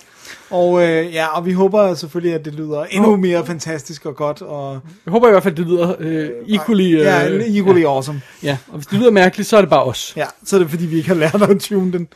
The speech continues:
Speaker 1: som man siger.
Speaker 2: Øhm, så det var det.
Speaker 1: Det var det.
Speaker 2: Det var episode to hundrede og otte, Counterproductive to the Entire Operation.
Speaker 1: Det er virkelig en god titel.
Speaker 2: <laughs> Jeg har en masse fede,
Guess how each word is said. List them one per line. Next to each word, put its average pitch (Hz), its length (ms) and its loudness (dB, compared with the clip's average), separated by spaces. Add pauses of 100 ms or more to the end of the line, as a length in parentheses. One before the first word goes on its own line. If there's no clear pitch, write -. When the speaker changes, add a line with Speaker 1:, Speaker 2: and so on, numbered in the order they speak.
(420)
Speaker 1:
som 185 180 0
man 165 160 -2
siger. 165 160 -4 (220)
Speaker 2:
Øhm, 226 680 6 (760)
så 247 140 0
det 302 120 6
var 339 80 6
det. 320 180 4 (140)
Speaker 1:
Det 262 80 -4
var 262 80 0
det. 277 140 -6 (120)
Speaker 2:
Det 269 80 -2
var 311 140 8
episode 262 300 -2
to - 140 -2
hundrede 277 200 0
og 196 80 6
otte, 247 360 2
Counterproductive 214 800 2
to 226 180 -6
the 202 140 -2
Entire 196 420 -2
Operation. 165 560 -4 (400)
Speaker 1:
Det 147 80 -6
er 135 40 -6
virkelig 120 280 -10
en 113 60 -16
god 120 160 -16
titel. 127 260 -12 (880)
Speaker 2:
<laughs> - 840 -16
Jeg 170 80 0
har 175 80 0
en 175 160 -2
masse 202 300 0
fede, 180 440 0